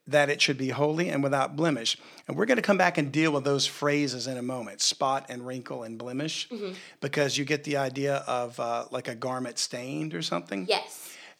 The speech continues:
Speaker 1: And in reality, it, it's, it's close to that, but there has to, it, it's a tie back to sacrifices.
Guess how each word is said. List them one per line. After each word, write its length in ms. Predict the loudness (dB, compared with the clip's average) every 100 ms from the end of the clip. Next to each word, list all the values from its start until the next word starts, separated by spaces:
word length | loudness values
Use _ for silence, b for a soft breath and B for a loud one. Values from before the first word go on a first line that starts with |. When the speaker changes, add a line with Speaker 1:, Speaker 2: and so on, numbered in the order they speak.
| 0 2
Speaker 1:
And 200 | 4 4
in 100 | 2
reality, 640 | 2 2 4 4 2 0
it, 140 | -2
it's, 300 | -6 -10 -14 _ -8
it's 160 | -4
close 300 | 4 6 6
to 120 | 0
that, 360 | -2 -2 -2 -2
but 220 | -4 2
there 120 | 2
has 320 | 4 4 4 2
to, 140 | -2
it, 160 | -4 -2
it's 140 | 2 2
a 60 |
tie 360 | 2 4 4 6
back 340 | 4 2 2
to 200 | 0 2 4 6 6 4 0 -4
sacrifices. 840 | -6 -6 -8 -2 -2 -2 -6 -4